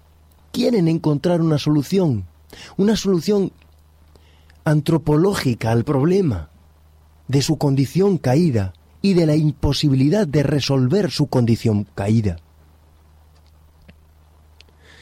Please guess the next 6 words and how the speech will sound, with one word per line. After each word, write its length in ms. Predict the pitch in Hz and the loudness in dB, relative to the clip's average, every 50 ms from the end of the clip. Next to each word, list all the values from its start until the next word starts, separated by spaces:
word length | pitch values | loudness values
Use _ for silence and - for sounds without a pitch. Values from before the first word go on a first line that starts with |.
| - - - - | -20 -20 -8 -2
Y 60 | 156 | -2
entonces 460 | 165 156 220 214 170 208 208 - - - - - - - - - | 0 0 0 0 0 0 -2 -2 -6 -12 -18 -20 -20 -20 -6 -2
lo 140 | 143 151 160 | 2 4 4
enfrentan 720 | 165 160 - - 233 233 220 202 - 196 180 175 165 - - - _ _ - | 4 2 2 2 2 2 2 0 0 0 0 0 0 -2 -6 -12 _ _ -2
el 140 | 165 156 156 | 0 0 2
problema 520 | - 156 156 185 202 202 196 185 151 - | 2 2 2 2 2 2 2 0 -2 -4